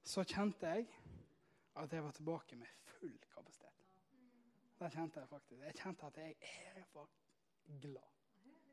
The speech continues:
Ja, og sånn på ordentlig, liksom. Sånn på ordentlig glad. Jeg kjente jeg kunne ha en travel hverdag. Ungene er crazy, det er de av og til. Og unnskyld, Aron, nå, det håper jeg ikke hørte. Ungene er litt galne.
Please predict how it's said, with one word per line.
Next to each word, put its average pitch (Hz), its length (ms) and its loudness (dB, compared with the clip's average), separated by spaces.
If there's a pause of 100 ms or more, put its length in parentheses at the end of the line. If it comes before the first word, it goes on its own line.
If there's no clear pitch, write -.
(180)
Ja, 202 120 0
og 196 280 -2
sånn - 180 0
på 131 100 -6
ordentlig, 139 420 -8
liksom. - 200 -20 (480)
Sånn 185 200 2
på 196 160 0
ordentlig 160 440 6
glad. 147 240 -4
Jeg - 140 -6
kjente 170 200 -4
jeg 151 80 -8
kunne 160 160 2
ha 127 60 -6
en - 60 -12
travel 202 400 12
hverdag. 196 420 12 (440)
Ungene 196 380 12
er - 100 -6
crazy, 208 600 6
det 196 100 10
er 196 100 12
de 196 80 12
av 180 120 8
og 156 60 2
til. 190 200 8
Og 170 200 10
unnskyld, 175 320 12
Aron, 170 280 12
nå, 170 120 12
det 165 120 12
håper 156 180 8
jeg 156 60 6
ikke 160 140 10
hørte. - 400 2 (240)
Ungene 208 300 10
er 190 80 4
litt 190 140 -4
galne. 196 380 6